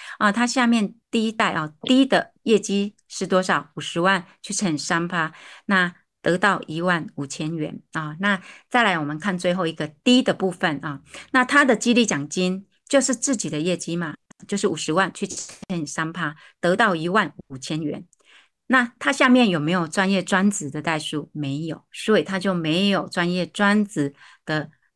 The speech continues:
推荐奖金，那这个部分它就没有啊。所以专职专业的伙伴哦，除了我们自己跟第一代之间的直接奖金、差额奖金、辅导奖金之外，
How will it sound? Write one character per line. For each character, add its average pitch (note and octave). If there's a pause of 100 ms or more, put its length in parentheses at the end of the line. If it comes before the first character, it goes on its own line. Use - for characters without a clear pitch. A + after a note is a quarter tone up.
(720)
推 -
荐 F#3+
奖 C3
金， D#3
那 G3+
这 G3+
个 F#3+
部 F#3+
分 F#3
它 -
就 E3
没 D3
有 D3
啊。 D#3
所 -
以 A#3+
专 B3
职 F3+ (640)
专 A3+
业 A3
的 E3+
伙 D#3+
伴 F3+
哦， E3
除 G#3
了 A3
我 D#3+
们 D3+
自 A3
己 D3+
跟 F#3
第 B3
一 A3
代 A3
之 A3+
间 A3
的 F#3+
直 D#3+
接 F3
奖 C#3
金、 E3+
差 B3+
额 G3
奖 D#3
金、 E3+ (280)
辅 G3+
导 A#3
奖 F#3
金 F3
之 F3+
外， D#3+